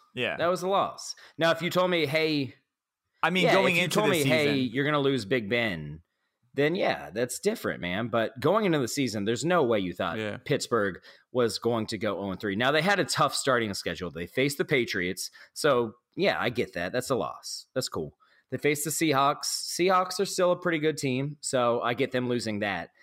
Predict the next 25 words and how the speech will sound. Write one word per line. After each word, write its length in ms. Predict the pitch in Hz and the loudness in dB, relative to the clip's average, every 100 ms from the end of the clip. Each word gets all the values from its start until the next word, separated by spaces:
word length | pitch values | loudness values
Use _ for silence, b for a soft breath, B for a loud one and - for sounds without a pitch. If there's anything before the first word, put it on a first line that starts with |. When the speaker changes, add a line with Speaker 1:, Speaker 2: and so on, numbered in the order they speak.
| b b | b b
Speaker 2:
But 140 | - 147 | -2 0
before 320 | 143 180 190 | 0 2 2
the 80 | 165 | 2
year, 180 | 156 127 | 2 2
if 100 | 123 | 2
you 120 | 135 | 2
were 120 | 127 | 4
like, 220 | 117 110 | 4 2
"Yeah, 160 | 135 117 | 0 2
they 140 | 107 | 2
lost 260 | 123 117 - | 2 0 -2
the 80 | 110 | -2
Patriots, 420 | 127 123 113 - | -2 -2 -4 -2
Seahawks, 380 | 123 113 110 - - | 0 0 -2 -8 -4
and 280 | 131 127 | 0 0
forty-niners," 580 | 117 127 110 98 87 82 | 0 0 0 -2 -4 -6
I'm 100 | 107 | -6
like, 140 | 90 82 | -6 -8
"No, 120 | 76 - _ _ _ | -14 -18 _ _ _
no, 180 | - 82 50 _ | -14 -14 -14 _
they're 100 | 113 | -10
not 160 | 104 92 | -10 -10
gonna 120 | 82 | -14
do 140 | 69 | -18
that." 160 | 50 - | -20 -20